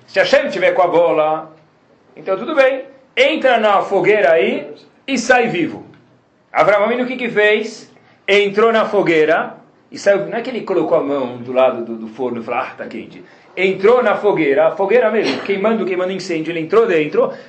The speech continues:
ficou lá um tempo e saiu. Avraham Avinu, do jeito que ele entrou, ele saiu, sem cheirar queimado, diz o Midrash pra gente.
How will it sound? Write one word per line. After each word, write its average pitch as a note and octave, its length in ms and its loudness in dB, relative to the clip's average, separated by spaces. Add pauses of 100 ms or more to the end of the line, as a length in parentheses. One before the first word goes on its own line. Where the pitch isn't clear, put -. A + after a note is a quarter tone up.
ficou F#3+ 300 0
lá A#3+ 120 2
um G#3 120 -2
tempo A3 260 0
e A#3 60 -4
saiu. A3+ 280 2
Avraham A3 220 0
Avinu, G#3+ 220 -2
do - 80 -4
jeito B3+ 180 2
que A#3+ 80 -2
ele G#3+ 120 0
entrou, A3+ 180 2
ele A3+ 100 0
saiu, D#3+ 300 -2
sem A3+ 280 -2
cheirar G#3 300 -2
queimado, C#3 380 -4
diz A2+ 120 -10
o A#2+ 60 -10
Midrash A2+ 300 -4
pra G#2 120 -10
gente. F2+ 380 -18